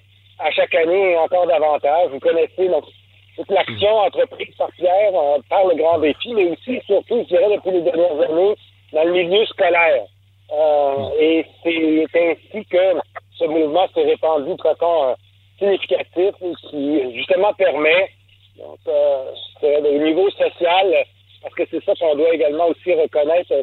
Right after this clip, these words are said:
Speaker 1: chez, chez Pierre Lavoie, c'est un entrepreneur social pour s'assurer, effectivement, de mettre en place les meilleures habitudes, les, les saines habitudes de vie, euh, qui fait en sorte que notre, euh,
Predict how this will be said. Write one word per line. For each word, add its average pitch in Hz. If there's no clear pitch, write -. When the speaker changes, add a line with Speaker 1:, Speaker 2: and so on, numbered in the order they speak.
Speaker 1:
chez, 143
chez 139
Pierre 156
Lavoie, 147
c'est 147
un 151
entrepreneur 175
social 180
pour 185
s'assurer, 170
effectivement, 156
de 156
mettre 160
en 151
place 160
les 170
meilleures 196
habitudes, 151
les, 170
les 156
saines 196
habitudes 160
de 139
vie, 135
euh, -
qui -
fait 180
en 165
sorte 160
que 143
notre, 139
euh, 123